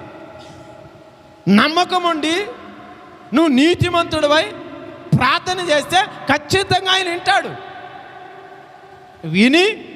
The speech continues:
నీకు జవాబిస్తాడు. కాబట్టి నువ్వు భక్తిహీనుడివై ఉండి, నువ్వు అర్పణలు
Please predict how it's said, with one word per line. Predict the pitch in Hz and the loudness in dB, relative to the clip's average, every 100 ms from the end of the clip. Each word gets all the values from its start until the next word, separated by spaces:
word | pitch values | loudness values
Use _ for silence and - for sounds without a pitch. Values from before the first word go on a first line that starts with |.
| - | -14
నీకు | 190 240 302 | -8 -8 -4
జవాబిస్తాడు. | 190 196 254 214 - 151 123 - - - - - - - 240 | -2 0 -2 -4 -10 -14 -16 -18 -20 -20 -20 -20 -20 -4 -2
కాబట్టి | 359 359 359 | 0 0 0
నువ్వు | 359 330 | 0 0
భక్తిహీనుడివై | 240 240 - 359 269 240 330 370 349 311 247 | 0 -2 0 4 6 6 4 4 2 2 2
ఉండి, | 160 190 254 294 - - 180 | -2 0 0 0 -4 -12 0
నువ్వు | 269 294 | 4 4
అర్పణలు | 247 302 - 349 349 302 185 | 2 -2 -2 -2 0 0 -2